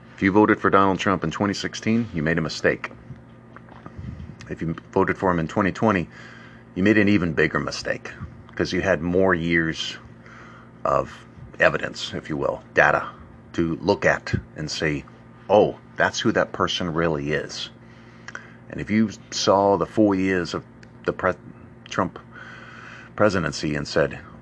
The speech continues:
"Yes, please, more of that," then who are you really? Please don't call yourself a Christian. Please don't do that.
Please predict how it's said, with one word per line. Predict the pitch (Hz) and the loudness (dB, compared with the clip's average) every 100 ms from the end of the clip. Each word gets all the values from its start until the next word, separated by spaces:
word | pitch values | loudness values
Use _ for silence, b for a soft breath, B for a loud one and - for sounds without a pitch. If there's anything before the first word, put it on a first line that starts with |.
| - | -14
"Yes, | 87 95 110 - | -4 0 0 -2
please, | - - 117 92 69 - | -8 0 0 0 -4 -6
more | 98 90 107 101 | -2 2 2 2
of | 76 | 0
that," | 82 95 - - - - - - - - - - | 2 2 0 -8 -14 -14 -18 -20 -20 -20 -20 -8
then | 67 | -6
who | 101 101 92 | 0 2 4
are | 95 | 4
you | 80 76 | 2 -2
really? | 76 82 69 71 - - - - - - - - - - - - - | -2 -2 -2 -10 -20 -20 -20 -20 -20 -20 -20 -20 -20 -20 -20 -20 -12
Please | - 95 - | -2 -2 2
don't | 113 110 | 0 2
call | 104 113 | 4 4
yourself | 107 - 98 107 | 4 4 2 2
a | |
Christian. | - 104 - - 71 - - - - | -2 -2 -2 -4 -6 -8 -20 -20 -4
Please | 110 117 107 | 2 2 2
don't | 98 82 | 0 -2
do | 78 76 | -4 -6
that. | 73 71 - | -2 -4 -4